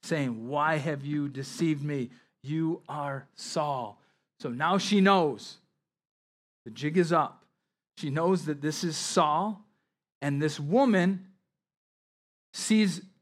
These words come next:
someone that's not normal. Normal, normally, what she would do and see,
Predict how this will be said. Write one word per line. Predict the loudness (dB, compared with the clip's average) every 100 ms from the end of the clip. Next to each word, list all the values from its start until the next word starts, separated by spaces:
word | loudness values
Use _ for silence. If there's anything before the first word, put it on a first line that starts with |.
| _ _ -4
someone | 0 2 2 0 -2 0
that's | 0 2
not | 0 0
normal. | 0 0 -2 -4 -12 _ _ -4
Normal, | 0 2 0 -2 -8 _ _ _ _ _ -6
normally, | 0 2 2 2 0 -4 _ -8
what | -6 -4
she | -2 0
would | 2 0
do | 2 2 2
and | -4
see, | -4 0 0 0